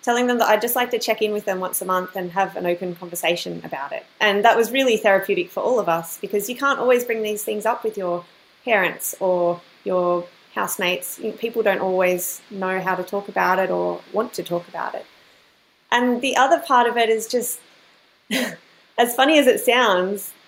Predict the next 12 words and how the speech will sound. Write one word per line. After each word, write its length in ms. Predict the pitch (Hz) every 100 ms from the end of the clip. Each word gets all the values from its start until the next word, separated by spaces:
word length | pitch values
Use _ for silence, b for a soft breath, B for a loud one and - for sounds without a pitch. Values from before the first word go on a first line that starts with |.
| -
one 260 | 214 226 262
of 220 | 262 262
my 280 | 214 202 190
mottos, 480 | 196 208 185 175
and 100 | 185
I 60 | 190
have 160 | 214 220
this 180 | 214
pinned 260 | - 202 196
up 280 | 180 - -
on, 360 | 196 190 190 - - _
um, 560 | 202 190 180 180 180